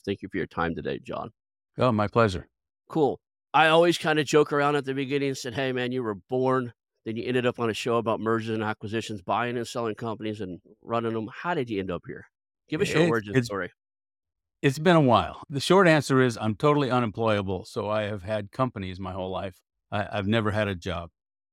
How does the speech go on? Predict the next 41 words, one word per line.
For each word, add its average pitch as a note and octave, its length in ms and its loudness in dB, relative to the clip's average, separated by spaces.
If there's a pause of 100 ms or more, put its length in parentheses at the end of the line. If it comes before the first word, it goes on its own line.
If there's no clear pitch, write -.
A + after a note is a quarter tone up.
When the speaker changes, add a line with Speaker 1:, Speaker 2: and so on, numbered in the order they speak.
(100)
Speaker 2:
The G#2 240 -2
weirdest D3 500 4
one B2+ 200 2
I G#2+ 100 0
had, G#2 400 -2 (540)
we C#3 260 2
sold D#3 260 4
movie B2+ 300 4
libraries G#2+ 540 2
to A2 120 -4
apartments, F2 600 -4
and F2+ 120 -10
they G2 120 -6
used G#2 260 -8
it F#2+ 80 -6
as F#2 140 -12
a F#2+ 40 -10
marketing G2 460 -4
tool, F#2+ 420 -6
and F2 120 -10 (200)
we B2 120 -4
basically A2 360 -2
shipped - 320 -8
out F#2+ 280 -2 (120)
movies G2+ 480 0
every G2 280 -6 (100)
thirty F#2+ 240 -4
days F2+ 300 -6
to F2 160 -18
them. F2 220 -14
So F#2 220 -4
we A2+ 220 -6
were A2+ 100 -2
like G2 220 -2 (100)
Netflix G2+ 480 -4
before G2 300 -8
it F#2+ 80 -8
was F2 140 -16
Netflix. - 480 -16 (640)
But A#2+ 240 4 (560)
after C3 400 0